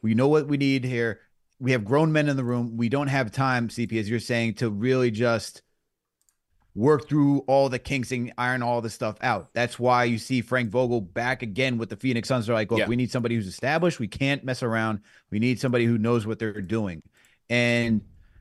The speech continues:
Speaker 1: you, I just look at guys like Darvin Ham. I look at guys like Adrian Griffin, where it's like, these guys are just put in a position where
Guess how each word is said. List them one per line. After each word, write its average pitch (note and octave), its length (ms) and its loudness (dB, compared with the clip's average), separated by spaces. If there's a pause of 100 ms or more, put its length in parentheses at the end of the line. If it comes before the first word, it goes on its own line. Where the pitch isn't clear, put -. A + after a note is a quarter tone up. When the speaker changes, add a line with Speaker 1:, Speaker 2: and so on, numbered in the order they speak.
(280)
Speaker 1:
you, C3+ 160 -4
I C#3 100 4
just C#3 160 -4
look C#3 140 0
at A#2+ 120 -2 (200)
guys A#2 180 2
like A#2 120 -2
Darvin A#2 260 2
Ham. G#2 260 0
I F#2 40 -6
look G#2 140 -6
at F#2+ 40 -14
guys A2 260 -2
like G#2 160 -4
Adrian A2 300 0
Griffin, G#2 320 -2
where G#2 140 -2
it's G2+ 160 -6
like, G#2 220 -2 (120)
these A#2+ 240 0
guys B2+ 300 0
are A#2 40 -2
just A2+ 200 -4
put A#2+ 120 0
in A#2 100 0
a G#2 40 -6
position A2 480 -2
where G#2 440 0